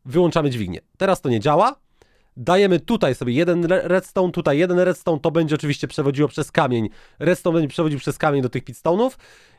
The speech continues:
I teraz potrzebujemy sobie tutaj już dać piasek. I teraz tak, jeżeli tych pochodni by nie było, i ja powiedzmy, jeszcze sobie wezmę tego piasku więcej.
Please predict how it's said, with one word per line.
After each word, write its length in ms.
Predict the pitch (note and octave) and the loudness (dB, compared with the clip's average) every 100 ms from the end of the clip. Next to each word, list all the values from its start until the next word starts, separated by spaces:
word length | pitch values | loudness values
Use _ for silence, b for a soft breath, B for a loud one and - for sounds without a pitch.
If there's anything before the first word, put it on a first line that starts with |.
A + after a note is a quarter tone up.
| _ | _
I 100 | F3+ | -10
teraz 580 | - - G#3+ G#3 G3 - - | -6 0 2 4 2 -2 -2
potrzebujemy 800 | F#3 F3+ - E3+ D3 E3+ F#3 E3+ | 0 0 -4 -2 2 2 2 0
sobie 220 | D#3 D3 | 0 -2
tutaj 220 | - C#3+ | 0 0
już 100 | C3+ | 2
dać 180 | D3 - | 0 0
piasek. 440 | D3+ A#2 - - b b b | 0 0 -4 -20 b b b
I 80 | F#3 | 0
teraz 220 | A#3+ A#3 | 2 2
tak, 220 | - - | 0 -2
jeżeli 260 | D#3+ E3+ C4+ | 0 2 2
tych 160 | C4+ | 0
pochodni 360 | - B3 A3+ G#3+ | 2 2 2 0
by 100 | F#3+ | 2
nie 100 | F#3 | 2
było, 320 | C3 A2 C3+ D#3 _ _ _ _ _ _ _ _ | 4 2 2 -2 _ _ _ _ _ _ _ _
i 180 | F#3 F#3+ | -2 2
ja 140 | G#3+ | 2
powiedzmy, 840 | G3 F#3 D#3+ F#3 F3+ F3 F3 F3 - | 2 0 2 2 4 4 4 2 0
jeszcze 380 | E3 F3 - C#3+ | 0 0 -2 -2
sobie 160 | C#3+ | 0
wezmę 220 | C3 A#2+ | 0 0
tego 140 | A#2 B2+ | 0 0
piasku 280 | B2 - A2 | -2 -2 -2
więcej. 380 | G2+ F#2 F#2 | -2 -2 -6